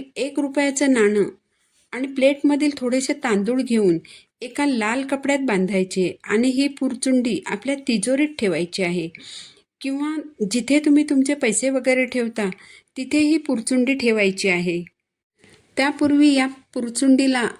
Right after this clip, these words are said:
हळद कुंकू अर्पण करायचं, धूपदीपाने ओवाळायचं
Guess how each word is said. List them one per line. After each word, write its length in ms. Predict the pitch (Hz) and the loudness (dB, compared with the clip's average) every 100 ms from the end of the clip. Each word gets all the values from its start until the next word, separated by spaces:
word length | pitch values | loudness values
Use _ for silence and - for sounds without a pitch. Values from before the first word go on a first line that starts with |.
| - - _ _ | -18 -20 _ _
हळद 260 | 214 254 277 | -2 -2 2
कुंकू 260 | 302 285 311 | 4 4 4
अर्पण 340 | 262 - 233 | 0 0 0
करायचं, 600 | 240 214 202 190 180 170 170 _ _ - | 0 -2 -2 -2 -4 -6 -8 _ _ -8
धूपदीपाने 680 | 220 269 302 262 277 269 269 | -4 0 0 0 -2 -2 -2
ओवाळायचं 720 | 269 220 208 202 190 185 180 | -2 -4 -2 0 -2 -2 -4